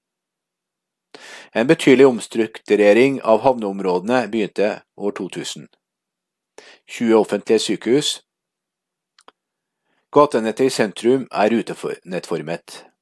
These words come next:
og omkranses av en rekke parkanlegg, blant annet Queens Park med parlamentsbygningen. Byens rådhus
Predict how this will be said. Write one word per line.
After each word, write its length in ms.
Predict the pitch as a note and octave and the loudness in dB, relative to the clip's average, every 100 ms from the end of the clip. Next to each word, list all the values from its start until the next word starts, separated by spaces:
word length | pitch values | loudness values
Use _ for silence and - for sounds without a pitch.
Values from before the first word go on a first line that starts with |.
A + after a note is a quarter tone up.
| _ _ _ _ _ _ - | _ _ _ _ _ _ -8
og 60 | A2 | -8
omkranses 580 | G#2+ - A2+ A#2 A#2+ - - | -6 0 0 2 0 0 -6
av 120 | F#2+ | -6
en 120 | G2 | -4
rekke 320 | G#2+ A2+ F2+ F2 | -4 -4 -8 -8
parkanlegg, 560 | F#2+ - C#2 C#2+ - - _ _ _ _ | -10 -12 -12 -12 -14 -20 _ _ _ _
blant 200 | - G2 | -12 -4
annet 320 | A2 G2+ A#2 - | -2 -2 -6 -6
Queens 300 | A2 A2 - | -10 -8 2
Park 380 | C3 E3 - _ _ - - _ - | 2 2 -4 _ _ -20 -20 _ -8
med 160 | F#2 | -6
parlamentsbygningen. 1160 | - A2 F2 E2+ - - - - D#2+ D2 D#2+ E2 _ _ _ _ _ _ _ _ _ _ _ _ _ _ - - - - | 0 0 -2 -6 -14 -18 -16 -12 -12 -10 -10 -10 _ _ _ _ _ _ _ _ _ _ _ _ _ _ -20 -20 -20 -6
Byens 320 | G#2+ A#2+ B2+ | -2 0 2
rådhus 460 | C#3 A2 G#2 E3+ | 4 4 4 2